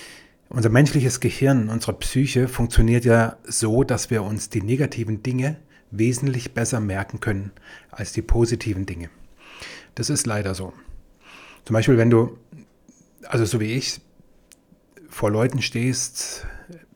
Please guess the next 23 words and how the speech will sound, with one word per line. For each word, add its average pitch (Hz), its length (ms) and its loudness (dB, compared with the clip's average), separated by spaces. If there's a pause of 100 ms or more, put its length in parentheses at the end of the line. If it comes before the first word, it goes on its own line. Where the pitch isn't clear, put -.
(300)
etwas - 340 -6
sagst 113 480 -2
oder 95 140 -4
leitest, 104 720 -2 (720)
egal 107 320 0
ob 143 80 -2
du 120 80 -2
das 110 140 -2
jetzt - 180 -2
beruflich 131 400 4
machst 113 320 0
oder, 104 300 -2
oder 104 100 -4
privat, 101 500 0 (1040)
dir 120 80 4
können 117 220 4
zehn 139 240 4
Leute 135 300 2
sagen, 127 400 -2
dass 123 160 -4
irgendetwas 120 560 -6
gut 107 240 -4
war. 120 320 -2